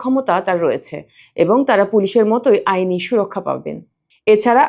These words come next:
আইন শৃঙ্খলা রক্ষায় জনসাধারণকে সহযোগিতা করার আহ্বান জানিয়ে তিনি বলেন, অনুমতি ছাড়া কেউ যেন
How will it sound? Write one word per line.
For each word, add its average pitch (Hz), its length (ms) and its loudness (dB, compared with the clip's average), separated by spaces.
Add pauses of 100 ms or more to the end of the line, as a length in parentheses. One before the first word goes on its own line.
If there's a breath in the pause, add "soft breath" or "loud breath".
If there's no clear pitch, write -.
আইন 269 200 4
শৃঙ্খলা 302 480 2
রক্ষায় 311 420 0
জনসাধারণকে 220 640 0
সহযোগিতা 247 540 0
করার 269 260 0 (140)
আহ্বান 196 260 0
জানিয়ে 220 340 0
তিনি 208 140 0
বলেন, 185 320 0 (420 loud breath)
অনুমতি 277 400 4
ছাড়া 269 240 2 (120)
কেউ 262 120 6 (120)
যেন 240 120 4